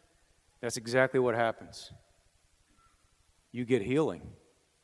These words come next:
Because Jesus is the great healer, the divine doctor. And then notice what Jesus tells the man.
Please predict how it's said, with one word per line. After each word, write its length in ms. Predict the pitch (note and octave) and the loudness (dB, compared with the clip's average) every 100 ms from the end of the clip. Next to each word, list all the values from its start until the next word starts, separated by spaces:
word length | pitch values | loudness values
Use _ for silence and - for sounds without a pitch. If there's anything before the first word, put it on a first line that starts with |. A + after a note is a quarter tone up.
| _ _ _ _ _ _ _ _ _ _ | _ _ _ _ _ _ _ _ _ _
Because 340 | - B2+ C3 A#2 | -10 -2 0 0
Jesus 460 | A#2+ D3+ C3+ C3 | 4 4 4 2
is 420 | C3 C3+ A2+ - - - _ _ _ _ - | 6 6 4 -6 -14 -20 _ _ _ _ -8
the 80 | |
great 300 | C3 C#3 C#3+ | 0 4 4
healer, 420 | B2 D#3+ A#2+ F#2 - - - _ _ _ _ _ _ _ _ _ _ | 6 6 4 0 -8 -20 -20 _ _ _ _ _ _ _ _ _ _
the 100 | C#3 | 0
divine 380 | C3+ C#3+ D3+ C3+ | 4 8 6 6
doctor. 480 | C#3 D#3+ - G#2+ - - - _ _ _ _ _ _ _ _ _ _ _ _ _ _ _ _ _ _ _ _ _ _ _ _ _ | 6 6 4 -8 -10 -18 -20 _ _ _ _ _ _ _ _ _ _ _ _ _ _ _ _ _ _ _ _ _ _ _ _ _
And 120 | C3+ | 0
then 140 | E3+ | 2
notice 360 | E3 G#3+ F3+ - | 6 6 4 2
what 180 | C#3+ B2+ | 0 0
Jesus 480 | A2+ D#3 C3 B2 - | 0 -2 -2 -4 -4
tells 420 | D3+ C3+ B2 - | 0 2 0 -6
the 100 | A2 | -6
man. 400 | A2+ A2+ F2+ | -2 -2 -4